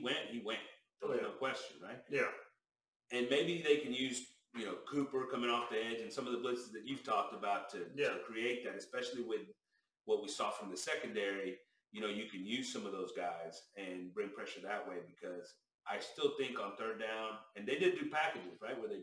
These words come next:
Speaker 1: bring in a bunch of
Speaker 2: Mm-hmm.
Speaker 1: these young, you know, s-, slimmer,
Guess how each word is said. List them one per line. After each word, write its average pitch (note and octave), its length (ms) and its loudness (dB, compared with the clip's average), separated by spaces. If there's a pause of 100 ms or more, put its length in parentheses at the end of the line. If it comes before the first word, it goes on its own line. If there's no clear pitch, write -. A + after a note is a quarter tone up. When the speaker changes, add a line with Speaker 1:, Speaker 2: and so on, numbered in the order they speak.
Speaker 1:
bring G2 180 -6
in G2+ 200 -8
a G2+ 260 -12
bunch B2 160 -2
of D3 60 -6
Speaker 2:
Mm-hmm. B2 100 -10
Speaker 1:
these - 280 -12 (180)
young, G#2+ 180 -2 (180)
you G2 120 -12
know, F2 80 -12
s-, - 340 -20
slimmer, A#2+ 640 -2